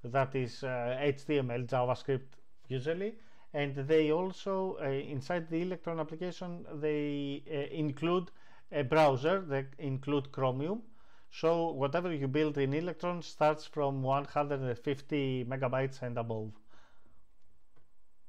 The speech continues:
Falcon eleven, and of course, uh, the Electron applications are, uh, quite slow because they are using, um, a lot of JavaScript, and they,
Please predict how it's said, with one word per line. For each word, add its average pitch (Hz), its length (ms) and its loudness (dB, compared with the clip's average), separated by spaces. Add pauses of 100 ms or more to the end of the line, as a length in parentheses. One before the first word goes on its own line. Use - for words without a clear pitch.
(1400)
Falcon 143 420 -2
eleven, 160 280 -2 (200)
and 151 240 2
of 143 120 0
course, 180 320 2
uh, 156 220 6
the 143 200 2
Electron 143 320 0
applications 135 560 -4
are, 123 240 2
uh, 123 320 -6 (380)
quite 123 440 2
slow 185 340 0
because 135 380 0
they 127 140 2
are 120 160 2
using, 123 420 -2
um, 120 600 -4 (680)
a 143 80 4
lot 143 180 6
of 123 160 0
JavaScript, 170 520 0
and 117 120 0
they, 113 200 -2